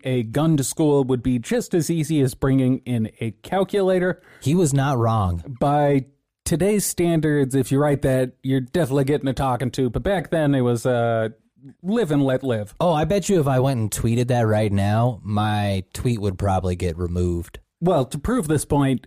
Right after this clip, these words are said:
Speaker 1: a year after the shootings, there was a rumor that an acquaintance of the boys made reference to the fact that he was going to, quote, "finish the job."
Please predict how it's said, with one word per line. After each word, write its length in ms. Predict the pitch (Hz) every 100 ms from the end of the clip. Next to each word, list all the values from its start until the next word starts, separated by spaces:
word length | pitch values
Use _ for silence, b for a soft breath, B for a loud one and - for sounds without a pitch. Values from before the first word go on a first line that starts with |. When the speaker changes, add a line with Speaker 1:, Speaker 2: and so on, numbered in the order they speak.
| _ 139
Speaker 1:
a 100 | 123
year 460 | 123 180 175 175 -
after 340 | 147 156 185
the 120 | 156 147
shootings, 540 | 190 175 180 170 147
there 100 | 143
was 160 | 131 131
a 40 |
rumor 400 | 131 165 160 156
that 180 | 135 131
an 80 | 123
acquaintance 560 | 120 - 139 151 139 131
of 160 | 143
the 80 | 139
boys 540 | 135 143 143 139 120
made 320 | 135 135 131 139
reference 480 | 135 147 147 - -
to 140 | 135
the 80 | 120
fact 400 | - 135 135 -
that 180 | 120 151
he 100 | 131
was 160 | 123
going 300 | 147 135 127
to, 180 | - 131
quote, 380 | - 151 139 - b b b b b
"finish 720 | - - - - 180 160 -
the 100 | 143 139
job." 500 | 143 135 156 170